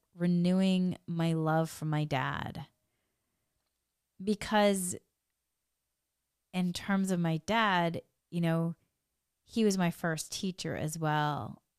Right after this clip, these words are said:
in terms of spirituality and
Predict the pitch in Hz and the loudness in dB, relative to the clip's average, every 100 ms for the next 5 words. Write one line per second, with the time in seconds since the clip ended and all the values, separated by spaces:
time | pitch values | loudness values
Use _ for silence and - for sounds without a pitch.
0 | - 160 - 160 160 - 156 151 165 156 | -8 -8 -6 -6 -4 -2 -2 -2 0 2
1 | 156 156 160 165 165 - 147 151 151 156 | 2 0 -2 -2 -4 -4 -2 0 0 -2
2 | 156 156 156 165 | -2 -2 -4 -8